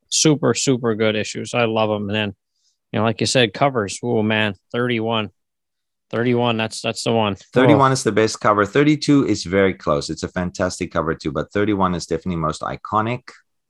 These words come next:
Speaker 1: Mm.
Speaker 2: And, uh, I'm gonna have to agree there with you, Billy. And we should mention to the listeners, though, Billy, that our next episode might have three issues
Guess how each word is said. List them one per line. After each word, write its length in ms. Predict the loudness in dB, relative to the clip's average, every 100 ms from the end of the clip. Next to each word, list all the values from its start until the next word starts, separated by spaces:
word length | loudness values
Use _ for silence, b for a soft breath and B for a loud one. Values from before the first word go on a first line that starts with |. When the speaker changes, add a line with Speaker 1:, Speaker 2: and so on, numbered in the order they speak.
| b b b b
Speaker 1:
Mm. 60 | -4
Speaker 2:
And, 320 | 0 2 2
uh, 160 | 4 4
I'm 240 | 2 0
gonna 140 | -2 -2
have 160 | -2
to 80 | -4
agree 240 | -4 -2
there 180 | 0 0
with 180 | -2 -4
you, 60 | -4
Billy. 240 | -2 -2
And 260 | -2 -4 -2
we 120 | -4
should 240 | -2 -2
mention 320 | 0 -2 -4
to 100 | -2
the 80 | 0
listeners, 440 | 2 0 -2 -6 -2
though, 100 | 0
Billy, 240 | 0 0
that 160 | 0 2
our 160 | 2
next 340 | 0 -2 -4 -4
episode 520 | -4 -4 -4 -4 -4
might 400 | -4 -2 -2 -4
have 240 | -4 -4
three 500 | -6 -10 -4 -2 -2
issues 580 | -4 -8 -14 -16 -18 -20